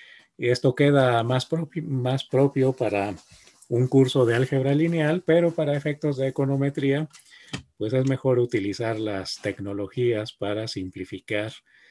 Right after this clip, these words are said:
eh, este tipo de, de problemas. Entonces vamos a usar Excel para ver cómo resolveríamos este problema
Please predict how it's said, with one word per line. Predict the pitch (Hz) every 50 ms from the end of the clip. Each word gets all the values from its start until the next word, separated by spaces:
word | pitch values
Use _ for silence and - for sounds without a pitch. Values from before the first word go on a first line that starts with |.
| _ _ _ _ _ _ _
eh, | - - 95 92 92 92 92 - -
este | 117 107 - 104 -
tipo | - 101 95 - 104 92
de, | 95 92 90 98 -
de | 165 123 113
problemas. | - - 139 160 175 196 208 190 185 - 175
Entonces | 160 147 180 180 165 175 170
vamos | 156 175 170 165 170 147 -
a | 135 113
usar | 113 113 107 - 131 139 143 147
Excel | 147 143 - - 151 139 135 127 147 165 - _ - - - - _ _ _ _ _ _ _
para | 123 123 127 135 135 135 135 135 139 135
ver | 127 131 135 135 135 135
cómo | - 131 127 127 123 123
resolveríamos | 113 113 107 - - 107 101 98 101 98 104 113 117 113 113 110 117 117 123 131 - - _ - - - - _ _ _
este | - 117 139 147 147 - 160 147
problema | - 143 131 135 135 135 143 139 127 117 127 160 185